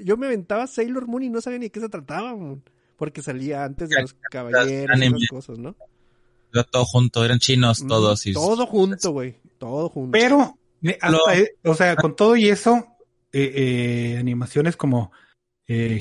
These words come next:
Speaker 3: He-Man, como los Transformers, bueno, los Transformers desde
Speaker 1: Los
Speaker 3: siempre, ¿no?
Speaker 1: Halcones
Speaker 3: Como los
Speaker 1: Galácticos.
Speaker 3: Tiger Shark, como los gat-, los Halcones Galácticos y todos esos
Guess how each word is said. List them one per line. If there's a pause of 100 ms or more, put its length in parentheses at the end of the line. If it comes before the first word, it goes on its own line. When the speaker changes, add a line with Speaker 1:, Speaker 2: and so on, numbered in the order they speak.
Speaker 3:
He-Man,
como
los
Transformers,
bueno,
los
Transformers
desde
Speaker 1:
Los
Speaker 3:
siempre,
¿no?
Speaker 1:
Halcones
Speaker 3:
Como
los
Speaker 1:
Galácticos.
Speaker 3:
Tiger
Shark,
como
los
gat-,
los
Halcones
Galácticos
y
todos
esos